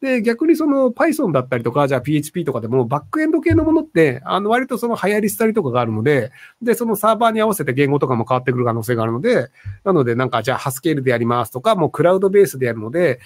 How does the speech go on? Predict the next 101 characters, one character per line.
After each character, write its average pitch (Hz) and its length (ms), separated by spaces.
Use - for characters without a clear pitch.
じ 170 80
ゃ - 20
あ 139 40
ラ 131 140
ム 156 100
ダ 180 120
み 196 100
た 208 100
い 156 60
な 127 80
形 120 320
で 127 60
や 120 60
っ - 40
て、 226 420
別 151 160
に 165 60
そ 165 120
の 143 60
い 143 80
ち 214 120
い 214 60
ち 147 100
サ 147 180
ー - 20
バ 156 120
ー - 20
の 160 80
中 165 180
で 127 60
動 123 100
く 123 120
よ 110 40
う 107 40
な 113 80
ピ 131 80
ー 131 60
エ - 20
イ 127 40
チ - 120
ピ 160 80
ー 151 40
と 131 120
か、 113 160
そ 110 100
の、 110 140
あ - 20
の、 113 160
Python 131 360
と - 60
か 113 60
じ 110 80
ゃ - 20
な 127 120
い - 20
よ 123 100
ね 151 140
っ 165 40
て - 240
い 311 100
う 311 80
形 269 320
に 240 40
な 254 80
る 233 60
か 170 80
も 120 80
し 127 100
れ 120 60
な 120 80
い 110 60
の 107 100
で、 120 300
た 359 100
だ、 240 220
そ 190 120
の、 160 340
ラ 202 180
ム 269 160
ダ 277 140
で 285 180
書 285 120
い 247 100
て 180 80
サ 180 280
ー - 20
バ 214 160
ー - 20
の 226 140
上 233 100
は 175 60
そ - 120
れ 156 80
で 160 80
動 170 220
い - 20
た 147 120
と 131 100
し - 80
て 127 80
も、 202 360